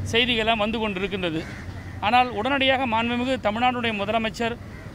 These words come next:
அ, தலைவர் தளபதி அவர்கள் இதற்கு உத்தரவிட்டு இன்றைக்கு அந்த தவறு செய்தவர் இன்றைக்கு கைது செய்யப்பட்டு சிறையில் அடைக்கப்பட்டிருக்கக்கூடிய நிலைமை இருக்கிறது. இந்த பள்ளியில் மட்டுமல்ல, பொதுவாக இது போன்ற பெண்களுக்கு எதிரான,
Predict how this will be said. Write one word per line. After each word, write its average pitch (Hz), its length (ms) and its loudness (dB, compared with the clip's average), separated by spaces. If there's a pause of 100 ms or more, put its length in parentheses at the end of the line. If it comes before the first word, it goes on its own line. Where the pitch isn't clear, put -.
அ, 208 180 2
தலைவர் 214 520 2
தளபதி 233 400 2
அவர்கள் 226 340 0 (480)
இதற்கு 208 600 0 (240)
உத்தரவிட்டு 220 680 2 (340)
இன்றைக்கு 208 640 0
அந்த 190 240 0
தவறு 247 360 2
செய்தவர் 220 600 0 (260)
இன்றைக்கு 202 360 -2
கைது 262 320 2
செய்யப்பட்டு 226 640 0 (280)
சிறையில் 262 340 2
அடைக்கப்பட்டிருக்கக்கூடிய 196 760 -2
நிலைமை 220 340 2
இருக்கிறது. 196 500 0 (480)
இந்த 277 240 2
பள்ளியில் 285 340 2
மட்டுமல்ல, 220 560 0 (220)
பொதுவாக 247 600 4
இது 208 200 -4
போன்ற 254 500 0
பெண்களுக்கு 240 640 -2
எதிரான, 208 520 2